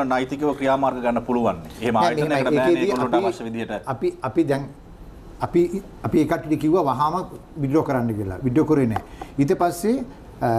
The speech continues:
Speaker 2: ඇමතිතුමා, අ, ඒ පාර්ශ්ව ගෙනලා සාකච්ඡා කරා. රයිට්? සාකච්ඡා කරා මෙහෙමයි ඒ කට්ටියට කිව්වා එයිටීන් ලීටර් කියන එකට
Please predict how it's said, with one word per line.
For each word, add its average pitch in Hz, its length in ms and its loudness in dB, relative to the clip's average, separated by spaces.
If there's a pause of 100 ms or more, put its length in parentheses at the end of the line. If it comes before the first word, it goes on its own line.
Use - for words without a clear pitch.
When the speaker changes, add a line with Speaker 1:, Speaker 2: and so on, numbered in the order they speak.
Speaker 2:
ඇමතිතුමා, 165 560 2 (680)
අ, 131 180 2 (200)
ඒ 160 180 8 (320)
පාර්ශ්ව 165 420 2
ගෙනලා 151 260 0
සාකච්ඡා 147 460 0
කරා. 92 240 -10 (720)
රයිට්? 233 240 0 (260)
සාකච්ඡා 151 480 0
කරා 160 240 2 (120)
මෙහෙමයි 156 500 2 (180)
ඒ 151 140 2
කට්ටියට 170 420 2 (140)
කිව්වා 165 340 4 (440)
එයිටීන් 160 640 4
ලීටර් 180 280 6
කියන 175 200 2
එකට 180 260 2